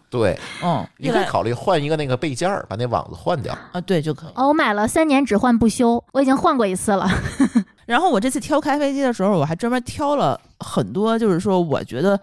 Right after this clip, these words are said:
Speaker 2: 理想中的咖啡机，但是现在发现我没有任何一个是我能够达到我的标准的。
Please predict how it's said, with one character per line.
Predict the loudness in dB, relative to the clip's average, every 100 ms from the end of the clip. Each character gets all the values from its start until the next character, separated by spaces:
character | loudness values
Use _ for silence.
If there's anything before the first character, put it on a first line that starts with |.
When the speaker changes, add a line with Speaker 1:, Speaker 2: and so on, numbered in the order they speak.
| -4
Speaker 2:
理 | -2 0
想 | 2
中 | 0
的 | 0
咖 | -2 -2
啡 | 0 -2
机， | -2 -4 -6 -4
但 | -2
是 | 0
现 | 2
在 | 0
发 | 2 2
现 |
我 | 2 0
没 | 0
有 | 0 0 -2
任 | -2 0
何 | 0
一 | -4 -4
个 | -6 -4
是 | -4
我 | -2 -2 -2 _ _ _ -20 -8
能 | -2
够 | -2
达 | -2 0
到 | 2
我 | 2
的 | -2
标 | 0 2
准 | 2 -2
的。 | -6